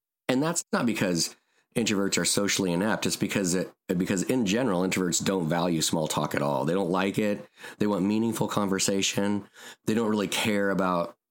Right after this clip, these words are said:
like, they are not the social lubricants of, of the room, but they are observers. They know everything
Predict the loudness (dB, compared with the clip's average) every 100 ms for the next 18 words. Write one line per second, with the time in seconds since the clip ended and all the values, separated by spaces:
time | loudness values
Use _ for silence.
0 | _ _ -2 0 0 0 2 2 2 2
1 | 0 0 0 0 0 0 2 2 2 0
2 | 0 0 0 0 -2 -2 -2 -2 -4 -4
3 | -2 0 0 0 -2 -6 -8 _ -18 -10
4 | -2 -2 0 0 0 0 0 0 0 0
5 | 0 -2 -2 -2 0 0 0 0 -2 -2
6 | 0 0 0 0 -2 -2 0 2 2 2
7 | 0 0 0 0